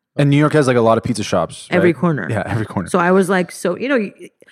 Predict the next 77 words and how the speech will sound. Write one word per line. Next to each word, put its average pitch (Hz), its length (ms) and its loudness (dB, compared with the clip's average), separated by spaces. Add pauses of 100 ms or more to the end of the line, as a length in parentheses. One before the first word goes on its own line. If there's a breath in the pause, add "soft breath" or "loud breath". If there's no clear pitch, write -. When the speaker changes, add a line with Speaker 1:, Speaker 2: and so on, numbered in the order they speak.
(200 loud breath)
Speaker 2:
I 226 100 4
think 220 240 -4
becoming 175 380 0
an 151 60 -4
entrepreneur, 143 320 -6
you - 20 -4
have 143 100 -6
to 151 60 -6
have 135 80 -8
a 131 40 -10
healthy 139 380 -8
level 135 240 -6
of 131 80 -10 (140)
naivete. 131 800 -8
Like, 127 160 -10
you 143 80 -2
have - 60 0
Speaker 1:
Yep. - 20 -20
Speaker 2:
to 151 100 -6
be 135 140 -4
like, 127 360 -8 (380 soft breath)
"Oh, - 100 2
pff, - 320 -4
how 190 140 -2
hard 185 180 0
could 160 120 -2
that 156 180 -4
be?" 85 180 -8
Like, 120 220 -8
Speaker 1:
I 117 60 2
was 113 160 2
Speaker 2:
I - 20 -4
Speaker 1:
thinking 135 140 0
Speaker 2:
could 131 80 0
Speaker 1:
about 113 60 -6
this 107 160 -4
literally 110 280 0
today. 95 460 -4
It's - 160 -10
Speaker 2:
Do 117 60 4
you 214 60 6
know 233 60 4
Speaker 1:
like 226 80 4
Speaker 2:
what 202 60 2
I 196 40 2
mean? 214 280 0
Speaker 1:
the 175 60 -2
amount 127 220 0
of 123 80 -6
people 120 240 -4
that 110 140 2
just, 101 160 -4
like, 107 180 -2
are 113 120 2
s-, - 320 -10
too - 240 -4
smart 110 320 -2
for 113 80 -4
their 110 160 0
own 104 140 -2
good 101 280 0
Speaker 2:
Do - 60 -4
you 220 80 6
Speaker 1:
and 240 100 6
Speaker 2:
know 226 60 4
Speaker 1:
just, - 100 -8
like, 101 140 -2
talk 101 240 -6
themselves 101 340 -6
out 92 140 -4
of 95 80 -12
things. 107 260 -8 (260 loud breath)
Speaker 2:
Exactly. 202 540 4
Speaker 1:
Yeah. 113 120 2
Speaker 2:
And - 100 6
you're 208 80 6
like, 185 100 -2